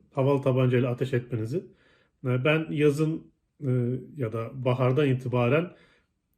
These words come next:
e, ateşli silahlarla antrenman yapıyorum. Bunda sebebi buradaki poligonların yarı açık havada olduğu için, e, kışın Ekim ayından itibaren daha doğrusu havaların erken kararması,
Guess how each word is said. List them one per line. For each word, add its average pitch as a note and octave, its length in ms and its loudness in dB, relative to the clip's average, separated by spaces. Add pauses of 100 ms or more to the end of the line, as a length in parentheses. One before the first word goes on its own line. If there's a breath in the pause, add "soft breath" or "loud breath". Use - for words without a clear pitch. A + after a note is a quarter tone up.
(280)
e, B2 40 -8 (160)
ateşli D3 360 0
silahlarla G#2+ 760 -2 (1080)
antrenman A#2 440 -2
yapıyorum. C3 520 0 (640 loud breath)
Bunda C#3+ 180 -2
sebebi C#3 680 2
buradaki C3+ 500 -2
poligonların C#3 800 2 (200)
yarı C#3 280 4
açık C3 360 -4
havada A#2 360 -2
olduğu A2+ 320 -2
için, F#3 420 -2 (480 soft breath)
e, A#2 280 -4 (200)
kışın D#3 520 -2
Ekim D3 280 -2
ayından A2+ 320 0
itibaren G#2+ 460 -6
daha G#2 180 -6
doğrusu A2+ 420 -2 (400 loud breath)
havaların C#3 440 2
erken C#3+ 360 2
kararması, C3+ 760 0